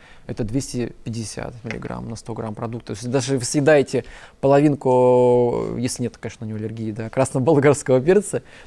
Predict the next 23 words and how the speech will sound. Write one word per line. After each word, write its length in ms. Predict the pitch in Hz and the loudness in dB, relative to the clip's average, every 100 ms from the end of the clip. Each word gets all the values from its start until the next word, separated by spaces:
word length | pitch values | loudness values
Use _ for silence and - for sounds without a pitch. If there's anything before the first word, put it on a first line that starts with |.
| - | -6
то 100 | 135 | 0
вы, 120 | 131 | 2
в 20 | 165 | 0
принципе, 260 | 156 - | -2 -6
компенсируете 520 | - 123 120 - 165 | -6 -4 -4 -6 -6
суточную 340 | - 143 - 117 | -6 -10 -8 -8
дозировку 720 | 110 113 131 147 123 113 - | -6 -4 -6 -6 -10 -8 -8
витамина 340 | 110 113 120 | -10 -10 -10
С. 120 | 117 - | -10 -12
Потому 260 | - 127 | -16 -16
что 80 | - | -12
суточная 320 | 151 147 123 | -10 -8 -8
дозировка — 360 | 113 123 196 - | -6 -6 -6 -8
это 80 | 110 | -14
сто 160 | - | -12
миллиграмм. 340 | 123 113 - 104 - _ - - - - - - - | -12 -10 -12 -16 -20 _ -20 -20 -20 -20 -20 -20 -20
Вот. 320 | - 113 110 - - - | -8 -2 -2 -4 -20 -4
А 320 | 139 139 139 | 2 4 4
на 100 | 135 | 2
третьем 240 | 143 175 151 | -2 -2 -2
месте 160 | 135 | -4
чёрная 280 | 120 135 120 | -6 -6 -6
смородина. 480 | 110 104 101 98 | -8 -8 -8 -10